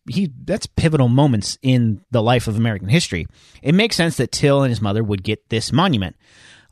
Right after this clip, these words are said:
Uh, it didn't make sense to everybody, though, because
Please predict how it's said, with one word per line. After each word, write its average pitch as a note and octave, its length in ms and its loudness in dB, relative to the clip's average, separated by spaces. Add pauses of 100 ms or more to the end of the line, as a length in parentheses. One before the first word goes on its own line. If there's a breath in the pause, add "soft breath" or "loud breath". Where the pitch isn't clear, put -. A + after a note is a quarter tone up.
Uh, C3+ 300 2 (120)
it D#3+ 120 2
didn't D#4 160 2
make D4 120 4
sense A#3 200 0
to F3 80 2
everybody, A#2 340 2
though, A2+ 240 -2 (720)
because E3+ 500 2